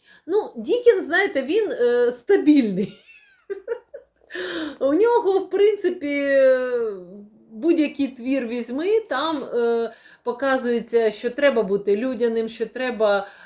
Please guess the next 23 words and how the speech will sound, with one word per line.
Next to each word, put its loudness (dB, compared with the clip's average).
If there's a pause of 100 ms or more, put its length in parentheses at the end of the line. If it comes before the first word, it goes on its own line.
е, -2 (420)
якось, -2
да, 0 (320)
допомагати, 0
що -4
треба, 0
ну, -4 (300)
не -6
хочу -2
казати 2
жити 0
по -4
Божим -2
заповідям, 0
але 4
десь -2
так -6
у -4
Діккенса -2
і, -4
і, -8
і -6
є. -4